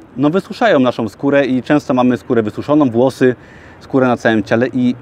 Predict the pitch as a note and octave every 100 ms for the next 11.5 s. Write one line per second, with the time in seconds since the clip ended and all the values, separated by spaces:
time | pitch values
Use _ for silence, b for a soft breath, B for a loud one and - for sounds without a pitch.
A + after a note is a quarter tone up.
0 | - - F3 A#3+ B3 E3+ B2+ A#2 A2 G#2
1 | A2 A2+ - B B - A#2+ A#3+ A#3 D#3+
2 | C3+ A2+ G#2+ B2 C#3 C3+ D3+ C3 D#3 D3
3 | - A2+ G#2+ G2+ B2 B2+ A#2+ A#2+ G#2+ G2
4 | - - - - - A#2+ A2+ A2+ B2+ -
5 | A2 C3+ B B B - - C3+ C3 -
6 | D3 E3+ G3+ - F3 D#3+ - - E3 G#3
7 | - D#3+ D3 - D#3 D3 C#3+ C#3+ - B
8 | B - - F3 G#3+ F3 - C#3+ - B2
9 | G2+ G#2+ C3 - C#3+ A#2+ C3 A#2 F#3 F#3
10 | - D3 C3 A#2+ - D3 D3 C3 G#2+ B2+
11 | C3+ D#3+ D#3 D#3 E3